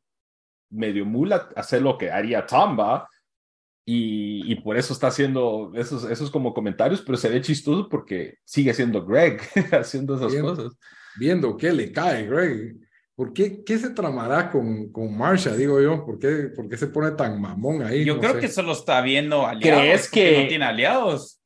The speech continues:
Speaker 1: ¿O que crees que él está como que le va a entrar de un lado romántico? ¿O cree él que le va a entrar de un
Speaker 2: Mm,
Speaker 1: lado?
Speaker 2: mm,
Speaker 3: No,
Speaker 2: no sé, pero
Speaker 3: no
Speaker 2: Marsha
Speaker 3: creo,
Speaker 2: debe
Speaker 3: pero
Speaker 2: tener voz y voto en estas
Speaker 3: Pero,
Speaker 2: asambleas,
Speaker 3: pero
Speaker 2: no sé.
Speaker 3: mira, Marsha ahorita no tiene quien le filtre información en la compañía.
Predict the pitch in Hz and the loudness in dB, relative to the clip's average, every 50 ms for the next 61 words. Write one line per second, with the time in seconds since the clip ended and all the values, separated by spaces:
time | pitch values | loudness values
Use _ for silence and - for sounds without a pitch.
0 | _ _ - 151 143 139 - 147 139 131 - - - 131 139 143 143 - - 156 | _ _ -2 -2 0 2 2 2 2 2 0 0 0 2 2 0 0 2 2 2
1 | 139 139 147 151 147 135 131 - 127 - - 156 147 131 - - 120 107 107 113 | 4 4 4 2 2 0 0 -2 -2 -2 -2 -4 -6 -6 -6 -6 -2 0 2 2
2 | 117 135 135 139 143 135 131 135 123 123 120 123 131 127 135 135 139 139 123 110 | 2 0 0 2 2 4 4 2 0 -2 -4 -2 0 2 2 2 2 0 -2 -4
3 | 104 104 117 127 143 - 147 - - 113 104 82 92 104 - - 139 147 156 143 | -4 -4 -4 -4 -4 -8 -12 -12 -10 -8 -6 -6 -6 -4 -2 0 2 4 4 4
4 | 143 156 170 160 - 147 123 120 120 123 139 139 147 139 190 226 247 220 143 139 | 4 4 2 2 0 0 2 4 4 4 2 0 0 0 0 0 0 0 -2 -4
5 | 139 147 143 - - - 165 170 147 160 175 226 196 147 151 170 165 - - 220 | -4 -6 -10 -12 -12 -10 -10 -8 -8 -6 -2 0 2 4 4 4 2 2 2 0
6 | 285 349 226 247 226 202 180 - 165 202 254 254 294 277 262 247 233 226 220 214 | 0 2 0 0 2 2 2 2 2 0 0 0 0 2 4 4 4 6 4 4
7 | - 185 165 156 160 175 175 151 160 180 190 185 175 151 127 123 143 180 185 - | 2 2 0 0 0 -2 -2 0 0 0 0 0 -2 -4 -4 -4 -4 -6 -4 -4
8 | 156 135 127 127 139 139 - - 151 139 123 110 - - - 113 180 196 214 - | -6 -6 -6 -8 -10 -8 -4 -4 -2 -2 -4 -6 -10 -16 -6 -2 0 2 2 2
9 | - 101 101 107 123 151 160 139 147 180 180 185 175 151 151 147 156 180 185 160 | 0 -2 -4 -2 0 0 0 2 2 2 0 0 0 0 0 0 0 2 0 -2
10 | 147 - - _ _ _ _ _ _ - 123 147 180 233 240 - - 269 - 160 | -2 -6 -12 _ _ _ _ _ _ -6 -4 -2 0 -2 -2 0 -2 -2 -2 -2
11 | 180 233 247 - - 277 262 220 190 175 - 180 180 175 165 - - 165 170 175 | -4 -6 -6 -4 -4 -4 -2 -2 -4 -6 -4 -4 -2 -2 -4 -2 -2 -2 -2 -2
12 | 175 160 165 - 175 165 - 190 170 160 - - 135 117 113 101 - - 139 139 | -2 -6 -6 -6 -8 -8 -6 -6 -8 -6 -8 -8 -8 -8 -8 -6 -6 -4 -4 -4
13 | 143 135 120 - - 104 90 98 101 104 120 151 160 135 101 98 98 - | -4 -4 -6 -6 -8 -10 -8 -8 -6 -4 -4 -2 -2 -2 -4 -4 -8 -14